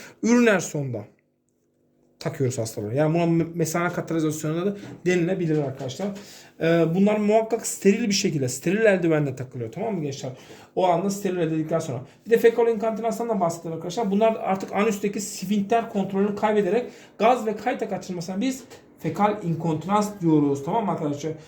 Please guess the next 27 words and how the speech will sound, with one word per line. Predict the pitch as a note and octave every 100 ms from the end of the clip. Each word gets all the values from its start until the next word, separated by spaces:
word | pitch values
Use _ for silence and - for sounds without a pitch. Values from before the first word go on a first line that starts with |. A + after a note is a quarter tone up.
| - - -
Peki | A#3 A#3+ - - -
bu | F3+ A3
neden | A#3+ A#3+ B3
olabilir | G#3+ F3+ F3+
arkadaşlar? | F3 F3+ F3 A3+ A#3 - _ _ _ _ _ _ _ - -
Mesela, | F3 G3+ G3 F#3+
e, | F#3+ F3 F3 F3 F3+ E3+ E3
diyareden, | G3+ G#3 G#3 G#3+ G#3
is-, | G3+ - F#3
ishalden | - F#3+ G3 G3+
dolayı | G3 F#3+ G3
çok | -
olabilir. | F3 D3+ C#3 D3 - -
Anal | E3 G#3 B3+
sfinkterleri, | B3+ - A#3 G3 - G3+ F#3+ E3+
hani | F#3 F3+
ot-, | - F3+
orayı | A3+ A3
tutan | - A#3 G3+
kasların | G3 F#3+ F#3 G3 - -
hasar | - A3 A#3+ A#3 G3
ve |
güç | G3 A3 -
kaybı | F#3+ F3+ F3 F3+
nedeniyle | G3 G3 E3+ F3+ G#3 - - -
olabilir. | F3+ F3+ D#3+ B2+
Peki | A#3 A#3 F3+